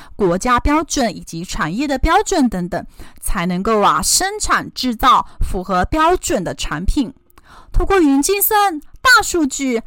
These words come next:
人工智慧技术等创新应用，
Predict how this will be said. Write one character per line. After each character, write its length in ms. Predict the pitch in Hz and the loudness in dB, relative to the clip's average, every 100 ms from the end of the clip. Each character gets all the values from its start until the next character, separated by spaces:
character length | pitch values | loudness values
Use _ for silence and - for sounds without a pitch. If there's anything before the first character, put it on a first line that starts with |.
| - | -8
人 220 | 208 190 208 | -6 -2 0
工 200 | 233 254 | 0 0
智 200 | 247 254 | -2 -2
慧 200 | 269 247 | -2 -2
技 260 | 302 294 | -4 -4
术 320 | - 339 302 | -2 -2 -2
等 220 | 254 185 - | -4 -6 -2
创 360 | 214 240 214 | 0 0 0
新 240 | 208 262 247 | -2 -2 2
应 180 | 277 233 | 2 2
用， 240 | 240 202 | 0 -2